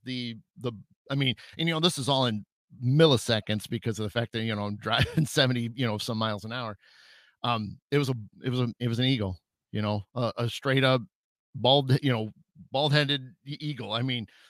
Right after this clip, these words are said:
white head, yellow beak. I could see all that in, you know, milliseconds. And so, um,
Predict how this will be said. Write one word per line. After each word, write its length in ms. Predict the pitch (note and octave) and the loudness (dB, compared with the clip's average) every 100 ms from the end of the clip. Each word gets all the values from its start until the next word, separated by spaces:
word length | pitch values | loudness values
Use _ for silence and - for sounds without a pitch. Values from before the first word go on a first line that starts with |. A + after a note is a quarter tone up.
| _ | _
white 240 | C#3 D#3+ | 6 6
head, 420 | B2 D3+ D#3+ C#3+ A2 | 6 4 4 2 2
yellow 280 | C3 D3+ C#3+ | 4 6 4
beak. 240 | A#2+ D3 | 4 4
I 80 | B2 | 4
could 140 | B2+ - | 0 -2
see 180 | - | 0
all 220 | C3 C#3 C3 | 2 2 2
that 160 | B2 | -2
in, 160 | A#2 A#2 | -4 -8
you 100 | A#2 | -6
know, 180 | A2+ G#2+ | -4 -2
milliseconds. 760 | A2+ B2+ A2 A2+ G#2 A2+ A2 | -2 -2 -2 -6 -8 -8 -10
And 220 | - A2 G#2+ | -6 -6 -4
so, 320 | B2 A#2 A2 - _ _ _ _ - | 0 0 0 -6 _ _ _ _ -6
um, 440 | A2+ G#2+ F#2+ F2+ | -2 -2 -4 -10